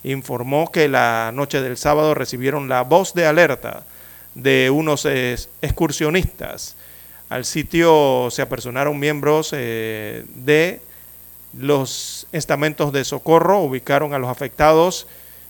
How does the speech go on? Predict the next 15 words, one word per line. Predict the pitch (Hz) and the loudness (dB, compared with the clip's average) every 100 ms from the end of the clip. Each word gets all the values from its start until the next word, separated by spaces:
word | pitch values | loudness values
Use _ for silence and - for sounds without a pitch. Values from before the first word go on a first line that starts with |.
| - | -10
quienes | 127 123 | -8 -4
fueron | 143 147 | -2 0
evaluados. | 135 123 131 151 156 185 - - - - - - - | 0 2 6 6 6 2 -2 -14 -20 -20 -20 -20 -4
Ninguno | 156 160 160 208 180 | -2 0 2 2 4
necesitó | 147 135 127 131 147 135 | -2 -4 -6 -4 -2 0
ser | - 143 | 2 0
trasladado | 139 139 131 123 135 135 | 0 -2 0 2 2 2
al | 131 | 0
hospital. | - 143 160 165 180 - - - - - | -4 4 6 6 2 -8 -20 -20 -20 2
Todos | 180 180 156 170 - | 4 4 2 -2 -2
se | 123 | -10
encuentran | 113 147 147 143 139 131 | -4 -4 -2 -2 -4 -4
bien | 127 139 131 | -4 -4 -6
de | 131 | -8
salud, | 120 135 156 | -4 -2 -2